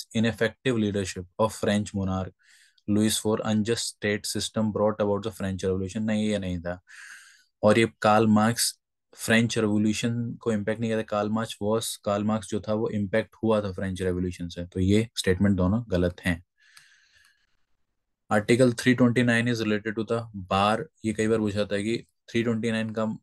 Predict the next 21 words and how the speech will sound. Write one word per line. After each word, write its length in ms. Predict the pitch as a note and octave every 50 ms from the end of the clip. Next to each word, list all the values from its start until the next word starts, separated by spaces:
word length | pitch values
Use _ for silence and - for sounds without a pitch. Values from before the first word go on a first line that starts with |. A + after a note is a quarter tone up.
| - G#2
का 360 | F#2+ - A2 A2 G#2+ G#2+ G#2
क्या 240 | - - G#2+ G#2+ G2+
रिलेशन 340 | G2+ G2 F#2+ F2 F#2+ F#2+
है? 80 | F#2+ F2+
थ्री 140 | F2+ A2+ A#2
ट्वेंटी 240 | A#2 A2 G#2+ A#2 A2+
नाइन 160 | A2+ A#2 A#2
ये 160 | A2 A2 A2+
कहता 220 | - G#2 G2 G2+
है 60 | G2+ G2
कि 120 | A2+ A2
जो 80 | A2 A2 _
कोर्ट्स 360 | - G#2 G#2+ A#2 A#2 - -
हैं 200 | G#2 A2 B2+ C#3 _ _ _ _ _ _ - - - - _ - G#2
वो 260 | G#2 A2 B2 C3 - -
इलेक्टोरल 380 | A2 G#2+ G#2 - - A#2+ A#2
मैटर 280 | A2+ A2 G#2 F#2+ - A2
में 120 | A2+ A2+
इंटरफेयर 440 | G#2+ G2+ F#2 G#2+ G#2 - A2 G#2+ G2
नहीं 220 | G2+ G#2 G2+ G#2 G2+
करेंगे, 400 | F#2+ F#2 F2 E2+ E2+ F2 F2